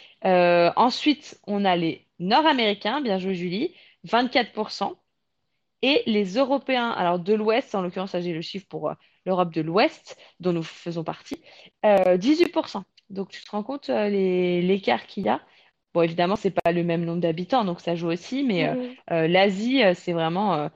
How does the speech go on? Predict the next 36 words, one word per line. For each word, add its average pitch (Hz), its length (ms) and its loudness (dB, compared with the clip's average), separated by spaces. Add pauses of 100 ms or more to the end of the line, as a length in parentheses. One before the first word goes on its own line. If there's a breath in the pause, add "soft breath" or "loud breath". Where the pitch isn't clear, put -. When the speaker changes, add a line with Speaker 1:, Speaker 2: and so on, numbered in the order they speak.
(240 soft breath)
Speaker 1:
le 202 180 4
marché 240 320 0
incontournable 208 720 0
en 185 80 0
termes 185 260 -2
de 165 80 -6
cosmétiques. 202 560 -2
Si, 214 400 -2 (200 loud breath)
si 254 200 -4
tu 262 180 -2
veux, 240 260 0
euh, 190 220 4 (260 loud breath)
persévérer 247 600 2
et 208 60 0
lancer 233 320 -2
ta - 180 2
gamme, 202 360 2
euh, 156 240 0 (420 soft breath)
ta 196 160 4
gamme, 196 320 2
euh, 170 180 0
de 160 300 -4
produits 185 360 -6
de 160 60 -10
beauté, 190 260 -2
pourquoi 180 320 2
pas, 262 400 6
euh, 180 320 4
il 214 120 -6
faut 254 140 -4
viser, 226 420 0
euh, 185 420 6
le 160 300 -4
marché 175 360 -8
asiatique. 277 600 -6
<laughs> 190 1120 -8